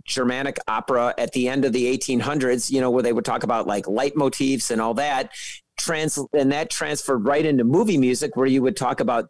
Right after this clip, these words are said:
themes and then the accompaniment with those themes and how those themes would represent characters and the accompaniment would s-, uh, uh, uh, represent, like, a setting and so forth. Berlioz was doing,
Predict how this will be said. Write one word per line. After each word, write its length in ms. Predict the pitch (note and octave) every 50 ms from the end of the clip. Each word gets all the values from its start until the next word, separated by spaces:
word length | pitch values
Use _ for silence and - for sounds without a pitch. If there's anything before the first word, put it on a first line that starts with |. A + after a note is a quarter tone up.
| _ -
themes 480 | D3+ C#3+ C#3 C3 C3+ C#3+ D#3 - - - - - - - -
and 160 | - C3+ C#3
then 140 | C#3 C3+ C3+
the 100 | B2+ A#2
accompaniment 680 | A2 - - F3 F3+ F3+ A3 D#3+ D3 C3+ C3 - -
with 200 | D3+ G3 A3 -
those 240 | - C#3+ C3+ B2 -
themes 340 | - C3 B2 B2 C#3 C3+
and 100 | C#3 A#2+
how 160 | A#2+ C#3 C#3+ C#3+
those 260 | C3 B2 A#2 - -
themes 320 | - E3 E3 D#3+ C#3+ -
would 100 | C3+ A#2
represent 500 | B2+ C3 C#3 C#3 C#3 C3+ - C#3 C#3 C3
characters 520 | - - C3 B2+ C3 C3 - D3+ D3 B2+ C3+
and 120 | C#3 C#3+
the 80 | C3+ B2
accompaniment 600 | A#2+ - - C3+ B2+ - D3 C#3+ C#3+ C#3+ - -
would 140 | C3+ C3+ A#2
s-, 180 | - - - - - - - - - - - - -
uh, 280 | - D3 B2+ G#2 G2 - -
uh, 200 | - A2+ F#2+ E2 -
uh, 200 | - A2+ F#2 F2+ F#2
represent, 520 | A#2 D#3 E3 - D3+ C#3 B2 C#3+ C#3 A2+ B2
like, 180 | A#2+ A#2 -
a 60 | -
setting 560 | - - - - - - E3+ C#3 B2+ C3+ D#3 - - _ _ _ _ -
and 140 | - C3 B2+
so 200 | - G#3 G#3+ A3
forth. 320 | G#3+ - C3+ C3+ C#3 - - _ _ _ _ _ _ -
Berlioz 600 | E3 F#3 A3 B3 A3+ G3 E3 D3 D3+ D#3+ - -
was 220 | - F3+ D#3 - -
doing, 480 | - E3+ F#3 F3+ C#3 B2+ C3 D3+ D3+